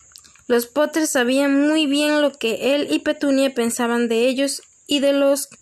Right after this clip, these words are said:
de su clase. No veía cómo a él y a Petunia podrían mez-, mezclarlos en algo que tuviera que ver. Bostezó y se dio la vuelta. No, no podría afectarlos a ellos. Qué equivocado estaba.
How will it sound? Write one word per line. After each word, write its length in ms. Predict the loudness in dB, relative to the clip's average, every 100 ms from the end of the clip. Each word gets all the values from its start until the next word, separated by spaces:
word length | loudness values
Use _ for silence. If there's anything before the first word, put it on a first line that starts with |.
| -4
de 120 | -2
su 200 | -2 -4
clase. 480 | 0 0 -2 -8 -14 _ -20 -20 -20 -20 _
No 220 | 0 2
veía 440 | 4 4 4 2 0
cómo 380 | 2 2 2 2
a 100 | 2
él 200 | 2 2
y 60 |
a 100 | 0
Petunia 640 | 0 -2 0 2 2 -2
podrían 460 | -2 0 2 2 2
mez-, 260 | 2 0 -2
mezclarlos 800 | -2 -2 0 0 2 0 -2 -8 -20 -20 -6
en 180 | 0 2
algo 340 | 2 2 0
que 140 | -2 -4
tuviera 480 | -2 0 2 0
que 200 | -2 -2
ver. 260 | 0 -2 -4 -16 _ -20 -6
Bostezó 680 | -2 -2 -2 -4 0 2 4
y 100 | 2
se 180 | 0 0
dio 160 | 2
la 120 | 2 2
vuelta. 420 | 0 0 -4 -14 -18 -20 -20 -20 -10 -2
No, 260 | 0 -2 -6 -8
no 320 | -2 2 2 2
podría 300 | 2 4 0
afectarlos 680 | -2 -4 -2 0 0 0
a 100 | -2
ellos. 360 | -2 -4 -10 -16 -20 -20 -20 -20 -20 -20 -2
Qué 220 | 0 2
equivocado 640 | 0 -2 -2 -2 0 0
estaba. 480 | 0 -4 -4 -6 -8